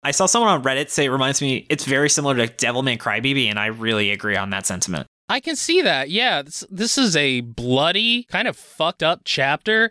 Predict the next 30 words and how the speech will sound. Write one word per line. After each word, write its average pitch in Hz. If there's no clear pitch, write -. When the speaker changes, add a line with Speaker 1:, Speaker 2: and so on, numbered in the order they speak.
Speaker 2:
I 151
really 175
liked 123
it. 220
It 160
was 135
brutal, 160
but 180
there 160
was 151
also, 165
like, 139
this 165
kind 170
of 185
feels 180
like 139
a 139
climax 151
to 151
the 127
story 135
we've 143
been 131
reading 127
so 165
far, 175
where 131
it's 117
like 127